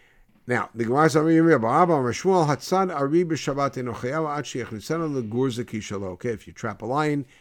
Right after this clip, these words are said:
you're not chayav until you get him into a cage that's secure. Okay.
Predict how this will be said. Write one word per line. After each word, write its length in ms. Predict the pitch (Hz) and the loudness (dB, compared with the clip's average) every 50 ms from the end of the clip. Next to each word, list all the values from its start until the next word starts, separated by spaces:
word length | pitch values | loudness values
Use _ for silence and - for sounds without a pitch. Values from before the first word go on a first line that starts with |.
| _ _ - | _ _ -12
you're 120 | - 104 120 | -6 -4 -4
not 120 | 123 113 | -4 -4
chayav 280 | - 127 127 123 123 113 | -2 -2 -2 -2 -2 -4
until 180 | 101 - 110 | -4 -6 -8
you 60 | 104 98 | -6 -4
get 120 | 110 107 | -4 -4
him 80 | 104 101 | -4 -4
into 240 | 101 - 101 92 | -6 -8 -12 -14
a 40 | 87 | -14
cage 340 | - - 120 117 107 98 90 | -10 -8 -8 -8 -8 -10 -12
that's 120 | 95 - | -16 -16
secure. 420 | - - 107 - - 90 76 76 - _ _ _ - | -16 -16 -16 -14 -12 -12 -12 -12 -16 _ _ _ -8
Okay. 280 | 233 220 - 147 110 | -8 -6 -6 -8 -10